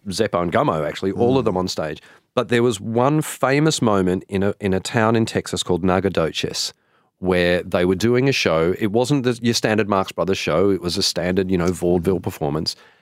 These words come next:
Speaker 1: And, uh, I think it was, uh, a horse escaped, uh, and ran through the main street of the town.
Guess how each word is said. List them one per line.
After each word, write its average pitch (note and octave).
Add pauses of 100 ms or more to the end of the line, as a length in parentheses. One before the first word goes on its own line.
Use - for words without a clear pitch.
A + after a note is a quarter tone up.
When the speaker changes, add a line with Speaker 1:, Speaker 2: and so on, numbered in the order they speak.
(460)
Speaker 1:
And, G2 (480)
uh, F2+ (240)
I -
think -
it -
was, G#2 (140)
uh, F#2+
a -
horse G#2+
escaped, - (680)
uh, G2+ (140)
and G#2+
ran A2
through G#2+
the G2+
main F#2+
street F#2
of F2+
the F2
town. -